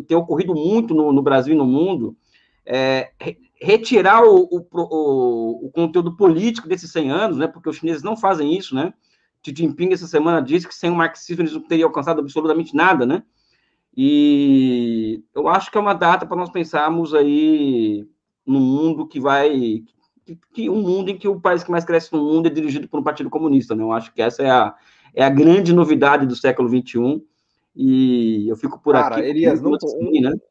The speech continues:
Speaker 2: não po-, um país, um país capitalista não pode ser dirigido por um partido comunista. Não pode, cara. Então você escolhe.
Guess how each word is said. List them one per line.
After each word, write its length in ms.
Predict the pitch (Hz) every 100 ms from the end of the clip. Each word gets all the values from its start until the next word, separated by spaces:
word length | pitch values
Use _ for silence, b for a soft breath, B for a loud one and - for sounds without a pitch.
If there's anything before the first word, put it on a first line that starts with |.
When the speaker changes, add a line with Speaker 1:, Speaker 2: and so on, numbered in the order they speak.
| - 127
Speaker 2:
não 240 | 156 196
po-, 280 | 185 156 180
um 120 | 185
país, 800 | 185 165 165 214 240 240 - - -
um 140 | 156
país 380 | 165 156 185 214
capitalista 800 | 202 175 - 151 135 170 185 165
não 260 | 156 220 233
pode 340 | 165 175 180
ser 180 | 180 170
dirigido 520 | 165 160 117 143 165
por 140 | 165
um 80 | 160
partido 380 | 151 143 - 156
comunista. 720 | 165 165 135 104 - 92 - -
Não 200 | 147 247
pode, 400 | 285 185 170 117
cara. 220 | - 101
Então 240 | 113 170 208
você 220 | 233 262
escolhe. 600 | 254 - 170 127 98